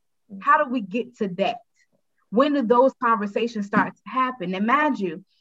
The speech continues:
I watched a news clipping, um, it was from Minnesota, the N double A C P president of that,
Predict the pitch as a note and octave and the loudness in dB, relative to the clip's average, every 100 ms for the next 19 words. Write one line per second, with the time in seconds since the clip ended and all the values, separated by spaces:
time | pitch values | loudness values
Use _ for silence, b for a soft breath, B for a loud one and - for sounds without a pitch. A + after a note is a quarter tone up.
0 | b b G3 G#3+ G#3 A#3 A3 A3+ C4 B3+ | b b 2 2 2 0 0 2 0 -2
1 | - A#3+ - G#3 - G3 F#3+ F3+ G3+ - | -2 -2 -2 -6 -4 -2 -2 -2 -6 -14
2 | _ _ _ _ _ - G#3 G3 G3+ B3 | _ _ _ _ _ -6 -4 -4 2 2
3 | B3 A3+ G#3 G#3+ F#3+ F3+ F3+ G3+ A3 G#3+ | 2 0 -4 -2 -2 -2 -4 -4 -2 -2
4 | G3+ G3 G3 F#3+ - G3+ G3+ G3+ F#3+ F3+ | 0 -2 -4 -10 -10 -8 -4 -4 -2 -6
5 | - F3+ F3 E3+ E3 E3 | -4 -6 -6 -4 -4 -4